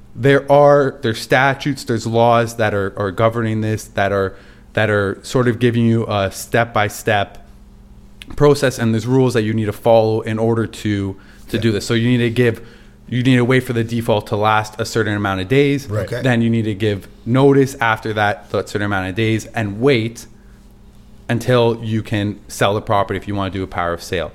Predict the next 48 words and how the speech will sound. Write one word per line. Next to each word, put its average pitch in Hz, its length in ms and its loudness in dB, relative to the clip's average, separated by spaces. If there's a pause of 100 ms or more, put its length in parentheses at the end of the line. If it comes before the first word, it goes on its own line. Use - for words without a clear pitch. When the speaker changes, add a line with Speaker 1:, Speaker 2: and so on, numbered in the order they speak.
(140)
Speaker 2:
Okay. 120 120 -8
Speaker 1:
So 160 80 6
a 143 40 6
power 160 240 4
of 160 80 -2
sale 151 240 4
is 123 120 0
when 123 380 2 (240)
you, 110 440 -2
you 107 140 -6
sue 160 260 -2
the 147 80 2
person 123 380 -2
and 110 160 -2
you 104 60 -2
have 98 100 -2
to 92 80 -10
sue - 160 -4
the 101 80 -6
person 92 320 -6
in 90 100 -6
court, 139 420 0 (260)
and 117 180 -2
basically 123 480 0
you're 113 140 -2
forcing 120 560 -2
a 110 60 -4
sale 104 400 -2
of 92 100 -4
that 92 220 -2
property. 87 640 -4
Speaker 3:
Right. 107 320 -6
Speaker 2:
Right. 107 240 -6 (360)
Speaker 1:
So 120 460 2 (180)
you 107 100 -6
go 117 140 0
through 113 160 -6
the 107 80 2
whole 110 160 0
court 143 320 2
process. 127 680 -2 (380)
Uh, 90 240 -2
finally, 120 760 0
at 104 160 -2
the 117 80 -2
end 120 140 0
of 113 100 -2
it, 120 260 0